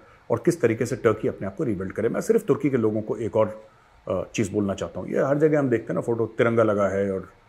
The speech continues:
वहाँ पे ट्राई कलर है और ऑपरेशन दोस्त उसके नीचे लिखा हुआ है। काफ़ी जगह ऐसा है।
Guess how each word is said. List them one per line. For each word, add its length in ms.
वहाँ 180
पे 160
ट्राई 220
कलर 260
है 160
और 80
ऑपरेशन 420
दोस्त 240
उसके 180
नीचे 180
लिखा 240
हुआ 100
है। 60
काफ़ी 220
जगह 200
ऐसा 200
है। 140